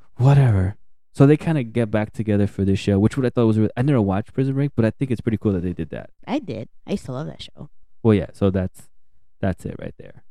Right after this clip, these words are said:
Speaker 2: I feel like after a certain point they should have stopped, though.
Speaker 1: Yeah, they should have just stopped, uh, right after the first episode.
Speaker 2: No, after they broke him out.
Speaker 1: Whatever. Yeah, exa-, I know. I mean, that was when the,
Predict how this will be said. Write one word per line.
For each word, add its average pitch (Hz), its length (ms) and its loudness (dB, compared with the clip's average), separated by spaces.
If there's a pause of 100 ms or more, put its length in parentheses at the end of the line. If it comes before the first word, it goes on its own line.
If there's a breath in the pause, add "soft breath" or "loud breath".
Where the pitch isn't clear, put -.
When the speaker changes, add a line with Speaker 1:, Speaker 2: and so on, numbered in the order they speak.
(120)
Speaker 2:
I - 60 -14
feel 240 140 -4
like 190 100 -4
after 156 220 -8
a 151 40 -4
certain 143 220 -10
point - 220 -10
they 127 80 -20
should - 160 -16
have 135 80 -20
stopped, - 380 -20
though. - 160 -16 (800)
Speaker 1:
Yeah, 90 180 -8
they - 100 -14
should - 160 -6
have 87 100 -6
just - 140 -18
stopped, 85 200 -8 (420)
uh, 62 240 -12 (420)
right 85 120 -4
after - 160 -10
the 78 80 -8
first - 200 -6
episode. - 380 -8 (320)
Speaker 2:
No, 247 500 -2
after 196 260 -8
they 302 120 -6
broke 330 280 -8
him 320 140 -6
out. 254 500 -10
Speaker 1:
Whatever. 104 560 4
Yeah, 127 300 0
exa-, 87 160 -8
I 104 100 -6
know. 82 240 -6
I 92 100 -10
mean, 127 240 2
that 123 100 0
was 147 120 2
when 139 180 0
the, 107 120 -4